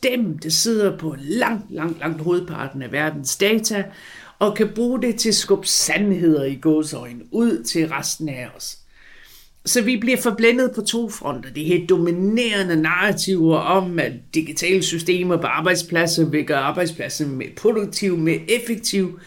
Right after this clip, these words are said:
Der er vi nødt til at gå ind og sige, "Jamen gør det." På, altså, hvilken omkostning? Hvis omkostningen er vores menneskerettigheder, er det så virkelig den form for effektivitet eller produktivitet, som vi vil have?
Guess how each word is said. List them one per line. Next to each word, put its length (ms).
Der 80
er 60
vi 120
nødt 160
til 80
at 40
gå 80
ind 100
og 60
sige, 180
"Jamen 300
gør 280
det." 180
På, 260
altså, 180
hvilken 440
omkostning? 840
Hvis 180
omkostningen 760
er 80
vores 180
menneskerettigheder, 960
er 140
det 140
så 220
virkelig 500
den 160
form 260
for 100
effektivitet 840
eller 200
produktivitet, 920
som 200
vi 100
vil 140
have? 240